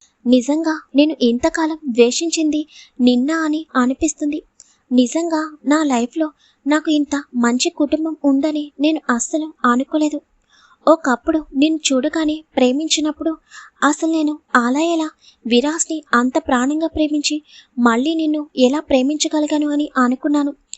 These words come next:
రిత్విక్ నాతో సంవత్సర కాలం పాటు ఉన్నా తను నాపై చెప్పలేనంత ప్రేమని చూపించినా కూడా తనపై నేను కొంచెం కూడా ప్రేమని చూపించలేకపోయాను.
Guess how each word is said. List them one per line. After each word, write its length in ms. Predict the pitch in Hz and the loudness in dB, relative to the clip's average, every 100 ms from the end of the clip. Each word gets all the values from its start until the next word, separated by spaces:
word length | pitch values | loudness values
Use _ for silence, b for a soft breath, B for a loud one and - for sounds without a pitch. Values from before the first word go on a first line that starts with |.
| B B B - | B B B 0
రిత్విక్ 420 | 247 - 359 - | 0 2 0 2
నాతో 400 | 285 254 - 311 - | 0 0 -2 -6 -4
సంవత్సర 440 | - 254 269 302 | -2 0 0 -4
కాలం 360 | 302 262 262 320 | -4 -2 -2 -2
పాటు 360 | 320 302 302 285 | -2 -2 -6 -2
ఉన్నా 360 | 254 254 269 311 _ B B B 330 | 2 2 0 -6 _ B B B 0
తను 120 | 339 | 2
నాపై 480 | 302 240 254 320 311 - 294 | 0 -2 -2 -2 -4 -4 -2
చెప్పలేనంత 540 | 233 311 320 330 320 | 0 0 -2 -2 -2
ప్రేమని 560 | 320 - 269 285 311 320 - 269 | -2 0 0 0 -4 -6 -2 -2
చూపించినా 440 | 262 302 - 311 | 0 -2 -2 -4
కూడా 320 | 302 302 320 - B B B - 254 | -2 -2 -2 -8 B B B 0 0
తనపై 280 | 254 - | 0 0
నేను 280 | 330 311 311 - - | 0 0 -4 -6 0
కొంచెం 360 | 254 254 320 | 2 2 -2
కూడా 260 | 320 311 311 - | -2 -2 -4 -2
ప్రేమని 460 | 262 254 294 311 320 - | 0 2 0 -4 -4 -6
చూపించలేకపోయాను. 840 | 254 294 302 302 302 302 294 285 | -4 -2 0 0 -2 -2 0 0